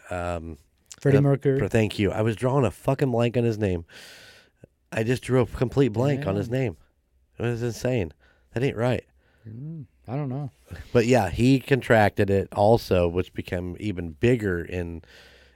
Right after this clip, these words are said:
Speaker 1: in kind of that whole area, era of that time. But I don't even remember what year that was. That was in the nineties, though, too, wasn't it?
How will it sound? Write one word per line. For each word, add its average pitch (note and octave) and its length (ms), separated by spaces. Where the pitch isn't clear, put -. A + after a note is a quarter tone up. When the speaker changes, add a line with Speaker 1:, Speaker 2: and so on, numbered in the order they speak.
Speaker 1:
in F#2 220
kind F#2+ 220
of F2+ 100
that F2+ 220
whole F2+ 460
area, F2+ 460
era F#2 300
of D#2+ 160
that E2 240
time. E2 400
But D#2+ 160
I - 80
don't A2 120
even E2+ 140
remember F2 220
what E2 180
year F2 200
that E2 220
was. F2+ 280
That G2+ 140
was F#2+ 140
in D#2+ 80
the D#2 80
nineties, D2+ 440
though, D2+ 100
too, E2 300
wasn't E2 180
it? - 100